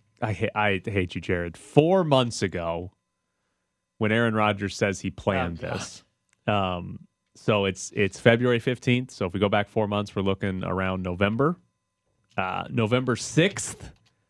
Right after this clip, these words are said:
Speaker 1: they lost to the Lions fifteen to nine. So you don't even get to double digit against the Lions. That might be a darkness retreat. November thirteenth, they actually beat the Cowboys in overtime by three. So that was a good one.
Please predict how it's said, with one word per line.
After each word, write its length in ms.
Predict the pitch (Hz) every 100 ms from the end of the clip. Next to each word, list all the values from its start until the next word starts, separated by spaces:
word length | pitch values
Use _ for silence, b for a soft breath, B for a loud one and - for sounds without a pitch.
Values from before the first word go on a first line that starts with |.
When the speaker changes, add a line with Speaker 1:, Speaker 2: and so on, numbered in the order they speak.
| _
Speaker 1:
they 160 | - 117
lost 380 | 117 123 143 -
to 80 | 123
the 100 | 110
Lions 720 | 101 107 123 147 165 180 -
fifteen 560 | - 143 - 147 135
to 60 | 113
nine. 640 | 98 92 92 90 98 175 - _ _ _ _ _ _ _ _ _ _
So 340 | - 90 87
you 160 | 85 87
don't 220 | 101 107
even 160 | 101 101
get 140 | 101
to 60 | -
double 220 | 104 95
digit 260 | 101 98 98
against 240 | 98 92
the 80 | 90
Lions. 420 | 95 107 147 180
That 160 | 120 123
might 180 | 110 101
be 120 | 98
a 20 |
darkness 480 | 90 95 - 98 -
retreat. 320 | - 95 87 b b b b
November 720 | 120 120 175 196 151 120 101
thirteenth, 1120 | - - 165 269 - - 139 104 101 - - -
they 120 | 120
actually 260 | 190 131
beat 240 | 104 135 139
the 80 | -
Cowboys 580 | - 131 127 123 110
in 100 | 95 98
overtime 680 | 190 143 - 92 95 170 - _ _ _ _ _ _ -
by 140 | 101
three. 640 | 92 - 135 165 226 98 170
So 160 | - 143
that 20 |
was 100 | 143
a 40 |
good 240 | 95 165 135
one. 240 | 104